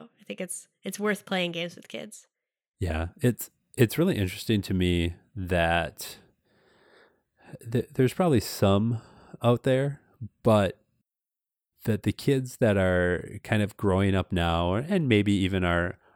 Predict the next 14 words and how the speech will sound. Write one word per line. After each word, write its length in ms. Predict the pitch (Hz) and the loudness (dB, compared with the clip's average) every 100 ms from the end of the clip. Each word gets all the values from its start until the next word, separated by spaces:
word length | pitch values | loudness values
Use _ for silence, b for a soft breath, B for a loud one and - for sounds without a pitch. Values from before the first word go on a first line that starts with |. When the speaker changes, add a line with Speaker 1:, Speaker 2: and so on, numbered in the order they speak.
| - | -2
Speaker 2:
our 140 | 92 | -2
older 420 | 95 107 104 98 92 | 2 2 4 4 2
teenagers 920 | - 95 87 85 90 85 85 85 - _ _ | 0 0 2 0 0 -2 -2 -6 -16 _ _
to 120 | - | -6
some 240 | - 98 90 | 0 2 2
degree, 500 | 92 92 87 87 B B B B B B - 113 _ - | 2 2 4 2 B B B B B B -14 -14 _ -2
but 220 | 113 104 | -2 2
that's 360 | 113 139 - - 113 | 2 2 -2 -10 -8
really 440 | 101 107 110 110 | 2 4 6 4
the 180 | 98 95 | 2 -2
first 800 | - - 120 113 - - - - B B - 101 | -4 0 4 4 2 -8 -12 -16 B B -14 -10
generation 1080 | 90 110 104 95 87 90 87 - 95 87 87 | 0 2 2 0 2 0 0 -2 -2 -2 -2
of 460 | 87 85 82 - | -2 0 -2 -8
kids 680 | - 107 87 82 85 - | -6 0 0 0 -6 -14